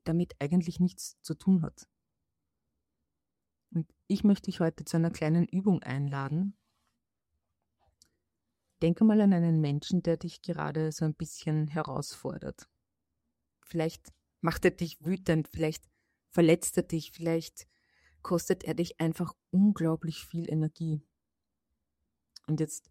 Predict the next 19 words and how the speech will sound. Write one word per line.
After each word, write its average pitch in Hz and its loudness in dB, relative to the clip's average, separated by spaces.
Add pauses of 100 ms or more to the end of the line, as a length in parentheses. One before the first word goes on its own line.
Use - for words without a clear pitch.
stell 165 -4
dir 196 -2 (140)
einfach 175 0
nur 190 6
diese 180 -6
eine 151 -4
Frage. 139 -8 (1400)
Was 160 -2 (360)
könnte - 0 (160)
dieser 196 0 (160)
Mensch 156 -4
gerade 147 -6
tragen? 143 -8 (1500)
Da 165 -6
geht's 185 4
nicht 202 6
darum, 165 4
dass 165 0
du 156 0